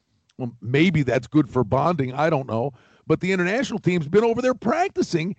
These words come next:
and these guys just had a twenty-six hour flight a day and a half ago. I, I'd be absolutely, the matchups come out tomorrow, uh, at four P M.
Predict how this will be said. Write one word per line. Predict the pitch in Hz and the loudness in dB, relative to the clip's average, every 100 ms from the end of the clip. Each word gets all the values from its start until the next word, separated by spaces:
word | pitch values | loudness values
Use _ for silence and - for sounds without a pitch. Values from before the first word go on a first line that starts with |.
| _ | _
and | 294 | -2
these | 359 370 | -2 0
guys | 294 269 | 2 2
just | - 185 | 0 0
had | 240 | 2
a | 208 | 2
twenty-six | - 277 277 277 262 - | -2 -10 -10 -6 -6 -2
hour | 254 220 208 | 2 4 4
flight | - 302 311 233 | 2 0 2 0
a | |
day | 151 233 262 | -2 0 0
and | 233 | 0
a | |
half | 220 302 - | -2 -2 -4
ago. | 302 101 95 - - - - _ _ _ - | -2 -2 -2 -6 -16 -20 -20 _ _ _ -8
I, | 156 160 | -6 0
I'd | 160 | 2
be | 147 151 - | 2 0 0
absolutely, | 214 269 - 202 185 170 | -2 -2 -2 -2 -2 -2
the | 135 | -2
matchups | 160 190 185 151 | -2 -2 -4 -4
come | - 165 | -4 -4
out | 156 - | -4 -4
tomorrow, | 131 156 175 165 160 135 _ _ _ _ _ _ - | -2 0 2 2 0 -2 _ _ _ _ _ _ -4
uh, | 131 139 | -2 0
at | 131 - | -4 0
four | 175 180 | 2 2
P | 147 143 | 2 2
M. | 147 139 | 2 -2